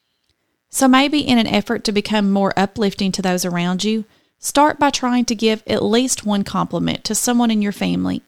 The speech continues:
each and every day. As that becomes more natural to you, maybe start giving a daily compliment or word of encouragement to someone in your class.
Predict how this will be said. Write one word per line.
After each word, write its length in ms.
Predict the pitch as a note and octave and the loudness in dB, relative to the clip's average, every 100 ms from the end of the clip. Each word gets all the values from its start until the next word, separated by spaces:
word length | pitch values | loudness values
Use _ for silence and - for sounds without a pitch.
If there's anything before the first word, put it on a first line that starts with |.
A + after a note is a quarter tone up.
| _ | _
each 340 | - A#3 A3+ - | -2 0 0 -4
and 140 | G3+ | -2
every 320 | F#3+ F#3 F3+ | -4 -2 -4
day. 260 | E3+ C#3+ - _ _ _ _ _ _ _ _ _ _ _ | -2 -4 -8 _ _ _ _ _ _ _ _ _ _ _
As 160 | G3+ G3 | 0 2
that 180 | G3+ | 0
becomes 340 | A#3+ A#3+ A3 - | 0 0 0 0
more 160 | G3 | 0
natural 420 | F3+ F3 F#3+ A#3 A3 | 0 0 -2 -2 -2
to 60 | |
you, 280 | A#3 B3 B3 - _ _ _ | 0 0 -2 -8 _ _ _
maybe 240 | B3+ E4 F#4+ | -2 2 2
start 320 | - G4+ - | 2 0 0
giving 300 | D#4+ E4+ D#4+ | -2 0 0
a 60 | |
daily 280 | D4 D4+ D#4+ | 2 2 2
compliment 600 | - C#4+ D4 D4+ B3 B3 | 0 0 0 2 2 2
or 100 | A#3 | -2
word 280 | A#3+ B3 B3+ | 0 2 2
of 120 | C4 | 0
encouragement 680 | B3 A#3 B3 B3+ B3+ B3+ - | 0 0 -4 -2 -2 -2 -2
to 80 | C4+ | -4
someone 340 | - C#4+ D4 | 0 0 2
in 80 | D4 | 2
your 100 | D4 | 0
class. 600 | C#4+ D4 E4+ - - - | 0 -2 0 -2 -6 -14